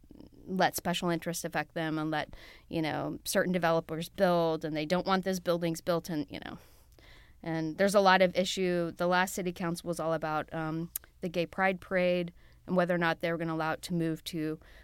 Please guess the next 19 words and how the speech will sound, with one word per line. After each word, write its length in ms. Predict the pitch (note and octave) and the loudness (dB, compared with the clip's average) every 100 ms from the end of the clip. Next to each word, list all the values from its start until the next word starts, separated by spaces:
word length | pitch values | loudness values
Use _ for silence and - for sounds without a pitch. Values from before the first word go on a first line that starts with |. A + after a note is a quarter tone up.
| - | -10
uh, 140 | E3 D#3+ | -4 2
Melrose, 540 | E3 F3+ G3+ G3+ G3+ | 6 6 8 6 6
or 60 | F3 | 4
whether 280 | F3 E3+ F3 | 4 4 4
they 160 | E3+ | 4
wanted 260 | E3+ E3+ E3+ | 4 2 0
to 120 | F3 D#3 - | -2 -4 -8
just 180 | E3+ - | -6 0
go 120 | F3 | 2
ahead 260 | E3 E3+ | 2 -2
and, 260 | D#3+ D#3 D#3 | -2 -2 -2
like, 220 | D#3+ D#3 - | -4 -6 -2
let 200 | E3 E3 | 0 0
it 160 | - - - F3+ | -2 -8 -18 -6
be 100 | F#3+ | 0
moved 260 | F3 E3 D#3+ | 2 2 0
to 80 | E3+ | -4
downtown, 880 | C#3+ C#3 C#3 E3+ A3 A3 A3 G#3+ G#3 - - - | -4 -4 -4 -2 0 2 2 0 -4 -10 -20 -12
which 200 | D#3+ - | -8 -8